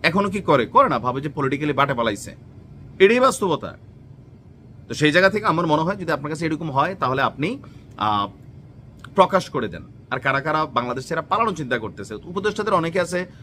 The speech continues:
বিদেশের সিটিজেন, তারা তো চলে যাবেই, ওইখানে গিয়ে আবার কথা বলবে পরবর্তী সময়ে, বোঝেন নাই?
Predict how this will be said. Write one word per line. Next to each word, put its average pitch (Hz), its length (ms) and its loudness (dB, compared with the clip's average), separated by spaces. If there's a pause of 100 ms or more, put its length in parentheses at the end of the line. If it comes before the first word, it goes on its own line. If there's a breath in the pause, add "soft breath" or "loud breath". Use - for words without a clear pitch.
(160 loud breath)
বিদেশের 156 360 2
সিটিজেন, 143 400 -2 (100)
তারা 208 160 0
তো 220 80 -10
চলে 170 240 0
যাবেই, 127 340 4 (960)
ওইখানে 180 280 2
গিয়ে 175 120 6
আবার 165 180 2
কথা 151 260 2
বলবে 135 280 0 (160)
পরবর্তী 143 400 0
সময়ে, 147 420 -2 (360 loud breath)
বোঝেন 131 240 2
নাই? 165 160 0